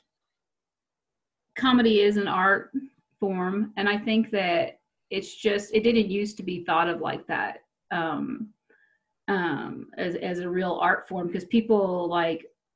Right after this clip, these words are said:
lay people don't really understand, um, what it takes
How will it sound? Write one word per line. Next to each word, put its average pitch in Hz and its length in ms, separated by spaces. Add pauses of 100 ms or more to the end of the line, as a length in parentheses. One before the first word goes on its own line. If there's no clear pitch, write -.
(140)
lay 190 260
people 180 360
don't 165 220
really 165 300
understand, 156 1000 (260)
um, 104 580 (680)
what 175 280
it 175 140
takes - 560